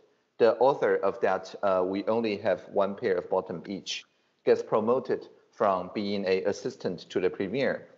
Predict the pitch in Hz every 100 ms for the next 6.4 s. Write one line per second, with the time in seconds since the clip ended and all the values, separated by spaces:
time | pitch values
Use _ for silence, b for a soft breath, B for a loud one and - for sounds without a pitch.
0 | - 110 - 110 98 98 101 B - 107
1 | 101 107 104 - 117 113 92 - - -
2 | - 147 - - - _ _ - 95 95
3 | - 123 - 120 110 90 - 98 - -
4 | 104 - 85 98 95 120 123 82 - -
5 | b b - 110 101 - - 117 135 131
6 | 101 92 90